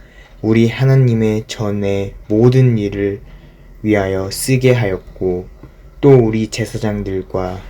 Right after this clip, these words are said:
레위 사람들과 백성들이 제비 뽑아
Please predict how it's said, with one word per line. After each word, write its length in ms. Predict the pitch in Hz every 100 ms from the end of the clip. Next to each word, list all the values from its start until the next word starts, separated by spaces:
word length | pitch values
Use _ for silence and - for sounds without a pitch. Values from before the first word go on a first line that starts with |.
| 110
레위 260 | 107 113
사람들과 1000 | 117 123 120 120 110 98 92 95 92 92 - -
백성들이 760 | 107 - 117 113 101 101 98
제비 320 | - 104 104
뽑아 580 | 110 92 92 90 90 90